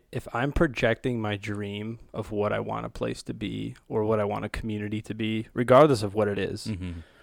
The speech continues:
Speaker 1: whether it's a small group of friends, whether it's two friends, whether it's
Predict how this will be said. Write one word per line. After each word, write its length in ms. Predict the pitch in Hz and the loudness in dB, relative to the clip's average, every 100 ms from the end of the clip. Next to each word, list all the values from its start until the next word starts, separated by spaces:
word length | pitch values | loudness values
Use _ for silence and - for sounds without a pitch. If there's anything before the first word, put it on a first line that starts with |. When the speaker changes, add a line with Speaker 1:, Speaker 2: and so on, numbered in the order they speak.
| _ - | _ 4
Speaker 1:
whether 300 | 120 117 110 | 8 8 6
it's 300 | 101 - - | 2 -4 -8
a 60 | |
small 300 | 110 147 143 | -4 2 2
group 200 | 131 131 | 4 0
of 100 | 131 | 0
friends, 600 | - 123 120 117 113 - - | 0 0 0 -2 -4 -10 -8
whether 280 | - 113 110 | -2 0 0
it's 200 | 104 - | -2 -4
two 200 | 131 127 | 0 0
friends, 640 | - 113 113 107 107 - - | 0 -2 -2 -4 -8 -10 -2
whether 320 | 117 120 117 | 2 4 4
it's 320 | 110 - | 2 -6